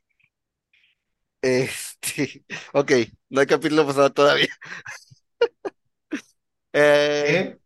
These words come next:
Speaker 2: Ah, sí, cierto, no me llegó la notificación.
Speaker 1: bueno, entonces,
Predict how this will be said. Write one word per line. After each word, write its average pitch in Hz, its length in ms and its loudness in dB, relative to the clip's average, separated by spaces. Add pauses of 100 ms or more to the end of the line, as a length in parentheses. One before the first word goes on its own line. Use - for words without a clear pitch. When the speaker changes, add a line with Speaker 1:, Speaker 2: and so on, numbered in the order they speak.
(120)
Speaker 2:
Ah, 110 220 -14
sí, - 160 -14
cierto, 110 240 -8
no 110 100 -4
me 113 80 0
llegó 110 160 -4
la 104 100 -12
notificación. - 600 -12 (1160)
Speaker 1:
bueno, 123 240 -4 (1040)
entonces, 143 560 -8